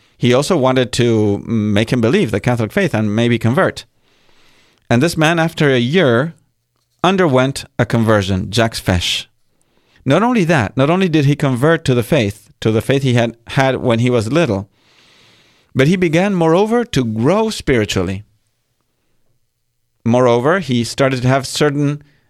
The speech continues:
mystical experiences with a passionate devotion to the Virgin Mary and a special affection for Saint Therese of Lisieux. So he reconciled with his wife and his daughter, and he eventually embraced his sufferings and his death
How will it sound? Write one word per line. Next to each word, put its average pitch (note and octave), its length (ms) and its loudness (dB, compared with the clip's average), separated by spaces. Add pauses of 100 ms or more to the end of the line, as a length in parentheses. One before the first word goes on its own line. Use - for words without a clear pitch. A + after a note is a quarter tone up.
(220)
mystical D#3+ 520 0
experiences A2+ 840 -2 (280)
with A#2 160 2
a A2+ 60 2
passionate D3+ 500 0
devotion C3+ 380 0
to A#2 80 -2
the G#2 100 0
Virgin G#2 280 0
Mary F#3 360 0 (560)
and G#2 100 0
a G2+ 60 0
special D3 420 -2
affection C3 640 -2 (160)
for A#2+ 240 0
Saint C#3 380 -2
Therese B2 260 2
of G#2+ 100 -2
Lisieux. G#2 380 -2 (1600)
So D#3 140 2
he D#3 140 4
reconciled G3+ 720 0
with C3 140 2
his A2+ 180 0
wife E3+ 340 0
and C3 80 0
his G#2+ 140 0
daughter, D3+ 400 0 (1160)
and B2+ 160 2
he C3 140 2
eventually D3+ 600 0
embraced C3+ 460 2
his C3+ 120 0
sufferings A2 540 -2
and A2 100 0
his A2 160 0
death A#2 440 -2